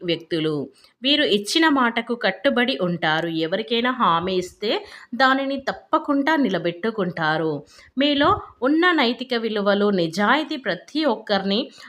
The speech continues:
ఆకర్షిస్తాయి. మీరు నమ్మదగిన స్నేహితులు, విశ్వసనీయమైన భాగస్వాముల సంప్రదాయాలను, సంస్కృతిని గౌరవించే మీరు కుటుంబానికి అత్యంత ప్రాధాన్యత ఇస్తారు. మీరొక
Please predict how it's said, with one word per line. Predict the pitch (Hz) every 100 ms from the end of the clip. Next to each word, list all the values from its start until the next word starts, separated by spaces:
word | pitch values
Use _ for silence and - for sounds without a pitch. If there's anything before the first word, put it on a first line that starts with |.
| -
ఆకర్షిస్తాయి. | 190 190 196 190 185 185 - 156 156 160 147 147 - -
మీరు | 254 320 330
నమ్మదగిన | 262 208 240 285 294 269 262 269 277
స్నేహితులు, | 262 - 202 208 202 190 190 180
విశ్వసనీయమైన | 180 - 226 247 294 294 294 285 285 285 339 440 - - -
భాగస్వాముల | 196 196 240 302 - 277 269 269 277
సంప్రదాయాలను, | 262 208 233 277 269 269 269 269 269
సంస్కృతిని | 202 196 - 196 190 220 320 - - - 196
గౌరవించే | 220 262 320 302 285 285 277 294
మీరు | 262 233 226 233
కుటుంబానికి | 220 254 262 254 277 330 320 330 190
అత్యంత | 185 - 208 214 320 453 - - _ -
ప్రాధాన్యత | 226 262 285 311 302 302 359 196
ఇస్తారు. | 202 - 180 170 170 151 151 _ _ -
మీరొక | 233 302 320 320